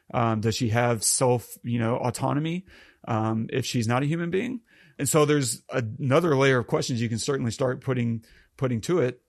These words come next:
But then you could, you know, kind of retract a little bit more, uh, because if you go back to after he gets home from Tyrell Corporation,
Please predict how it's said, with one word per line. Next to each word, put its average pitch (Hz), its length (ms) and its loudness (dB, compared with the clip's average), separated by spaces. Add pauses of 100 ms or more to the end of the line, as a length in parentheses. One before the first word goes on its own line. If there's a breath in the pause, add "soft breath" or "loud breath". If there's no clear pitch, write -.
(800)
But 139 140 -2
then 147 460 0 (380 soft breath)
you 120 160 -2
could, 131 340 0
you 131 160 0
know, 117 220 2
kind 135 200 -2
of 117 100 -2
retract 123 380 -2
a 135 40 -4
little 127 200 0
bit 139 120 0
more, 190 420 -4 (360 loud breath)
uh, 113 200 2
because 123 320 0
if 120 100 -6
you 143 80 2
go 127 140 2
back 131 560 0 (240)
to 135 320 0
after 143 320 -2
he 135 140 0
gets 131 220 0
home 131 560 0 (760)
from 117 540 0
Tyrell 135 500 0
Corporation, - 720 -8